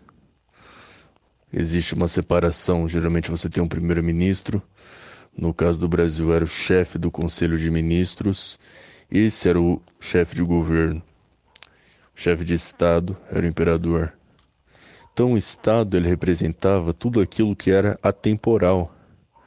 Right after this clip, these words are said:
A defesa da Constituição, no caso, a Constituição de mil oitocentos e vinte e quatro, a defesa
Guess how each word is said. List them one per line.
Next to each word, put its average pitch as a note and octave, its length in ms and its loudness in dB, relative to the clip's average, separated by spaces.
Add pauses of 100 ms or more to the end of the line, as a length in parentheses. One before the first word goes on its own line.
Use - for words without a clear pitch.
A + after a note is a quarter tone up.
(320)
A - 80 -6
defesa F2 540 0
da E2+ 120 0
Constituição, F2 800 -2
no E2+ 120 0
caso, E2+ 260 0
a - 20 -6
Constituição F2 640 -2
de E2 160 -2
mil F2 200 2
oitocentos E2 480 0
e E2 40 -6
vinte E2+ 200 -2
e - 40 -14
quatro, E2 580 0 (920)
a - 80 0
defesa E2+ 800 0